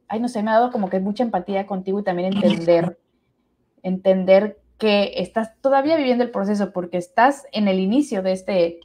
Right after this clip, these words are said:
Speaker 1: de este proceso, y de verdad te agradezco mucho que,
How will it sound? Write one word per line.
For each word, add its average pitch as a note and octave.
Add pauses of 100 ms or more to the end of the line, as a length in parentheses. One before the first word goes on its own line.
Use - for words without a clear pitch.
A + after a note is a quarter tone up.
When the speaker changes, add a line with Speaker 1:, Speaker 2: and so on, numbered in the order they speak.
(360)
Speaker 1:
de F#3+
este F#3+
proceso, F#3+
y G3
de F#3+
verdad F#3
te A3
agradezco F#3+
mucho G3
que, E3+